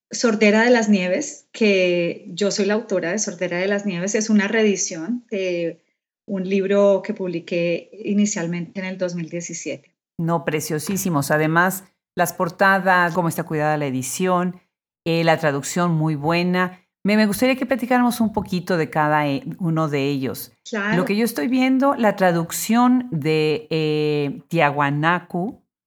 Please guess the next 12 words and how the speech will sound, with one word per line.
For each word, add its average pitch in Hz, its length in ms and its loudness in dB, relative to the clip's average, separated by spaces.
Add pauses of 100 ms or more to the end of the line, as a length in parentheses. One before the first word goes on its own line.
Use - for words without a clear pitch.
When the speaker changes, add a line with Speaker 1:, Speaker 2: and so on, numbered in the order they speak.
Speaker 1:
Ujú. 180 280 -2
Speaker 2:
Poemas 165 340 2
de 165 60 0
la 151 100 2
Madre 151 340 0
Coca. 202 520 -2 (340)
Es 185 220 -2
una 208 140 2
traducción 202 580 0
por 208 240 2
Iliana 165 440 2
Luna. 147 540 -2